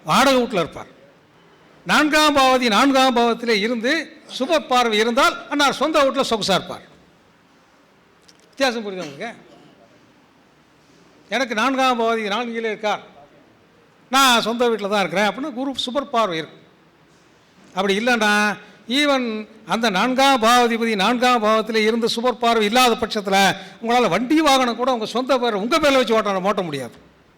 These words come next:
ஆனா நல்லா இருப்பீங்க, சொகுசா இருப்பீங்க. வண்டி, வாகனம், கார், பங்களா, போக்குவரத்து, வீடெல்லாம் வசதியா இருக்கும். இதான் முக்கியமான சமாச்சாரம். இப்ப நம்ம தெரிஞ்சுக்கணும், இந்த ஜாதகம் என்ன சொல்றது? பத்து நான்காதி செவ்வாய் ஆறு எட்டு பன்னிரெண்டில் உற்ற நீச்சத்தா-,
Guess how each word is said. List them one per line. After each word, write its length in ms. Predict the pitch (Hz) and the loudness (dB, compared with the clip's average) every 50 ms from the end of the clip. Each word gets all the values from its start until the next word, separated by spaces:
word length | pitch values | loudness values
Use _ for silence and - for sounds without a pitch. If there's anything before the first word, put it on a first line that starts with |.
| _ _ _ _ _ _ _ _ _ _ _ _ _ _ _ _ _ _ _ _ _ _ _ - - _ _ _ _ _ _ _ _ - | _ _ _ _ _ _ _ _ _ _ _ _ _ _ _ _ _ _ _ _ _ _ _ -20 -20 _ _ _ _ _ _ _ _ -4
ஆனா 280 | 294 339 339 320 294 | 0 2 2 2 2
நல்லா 220 | 254 254 277 277 262 247 | 2 2 2 2 2 0
இருப்பீங்க, 240 | 220 233 208 190 - - | 0 -2 -6 -4 -4 -4
சொகுசா 260 | 240 240 190 233 233 | -4 -2 0 0 0
இருப்பீங்க. 280 | 208 185 165 165 151 156 | 0 -2 -4 -8 -8 -6
வண்டி, 220 | 170 196 190 202 | -6 -6 -6 -4
வாகனம், 320 | 196 190 190 196 196 190 190 | -2 -2 -2 -2 -4 -6 -6
கார், 260 | 190 190 196 190 175 | -4 -4 -4 -4 -6
பங்களா, 260 | 190 190 185 196 190 | -8 -6 -4 -4 -4
போக்குவரத்து, 420 | 185 185 196 185 190 190 185 - 185 | -4 -4 -6 -6 -6 -6 -8 -6 -6
வீடெல்லாம் 320 | 185 196 185 180 185 180 | -6 -4 -4 -2 -2 -2
வசதியா 220 | 175 - - 214 185 | -2 0 0 0 0
இருக்கும். 240 | 143 - - - - - - - - _ _ _ _ _ _ _ _ _ | -2 -4 -10 -20 -20 -20 -20 -20 -20 _ _ _ _ _ _ _ _ _
இதான் 220 | 233 254 285 285 269 | -6 -4 -2 -2 -4
முக்கியமான 320 | 233 - - 226 226 214 | -4 -8 -10 -10 -10 -10
சமாச்சாரம். 420 | 180 - 190 175 165 156 139 - - | -12 -12 -12 -12 -12 -12 -12 -16 -18
இப்ப 120 | - 240 | -14 -10
நம்ம 160 | 240 254 262 | -8 -8 -8
தெரிஞ்சுக்கணும், 520 | 208 247 254 247 247 226 226 247 269 269 - - _ _ _ | -8 -8 -10 -10 -10 -10 -8 -8 -8 -10 -12 -16 _ _ _
இந்த 120 | _ 208 | _ -14
ஜாதகம் 260 | 180 214 226 254 262 247 | -8 -6 -4 -4 -4 -6
என்ன 120 | 240 247 | -8 -10
சொல்றது? 360 | - 240 247 240 233 247 262 277 302 285 - - - _ _ - | -12 -12 -12 -10 -6 -4 -4 -4 -4 -6 -10 -18 -20 _ _ -8
பத்து 440 | 185 190 - - - - 262 269 | -8 -8 -8 -8 -6 -2 0 0
நான்காதி 560 | 247 208 202 233 240 220 240 240 240 233 247 214 | 2 2 0 0 0 2 2 2 2 2 0 -2
செவ்வாய் 480 | - 196 196 190 202 175 185 233 277 - - - - - | -4 -4 -2 0 0 2 2 0 -2 -4 -10 -20 -20 -8
ஆறு 260 | - 160 190 233 254 | -2 2 2 4 4
எட்டு 200 | 247 226 - 294 | 2 0 -2 -6
பன்னிரெண்டில் 640 | 262 - 202 208 233 247 240 240 226 226 254 269 269 | -6 -4 -4 -2 0 0 -2 -2 -2 -4 -4 -4 -6
உற்ற 340 | 208 190 - - - 254 226 | -8 -10 -12 -8 -6 -6 -4
நீச்சத்தா-, 520 | 202 233 233 - 254 240 - - 233 202 | -4 -6 -8 -8 -8 -8 -8 -10 -12 -12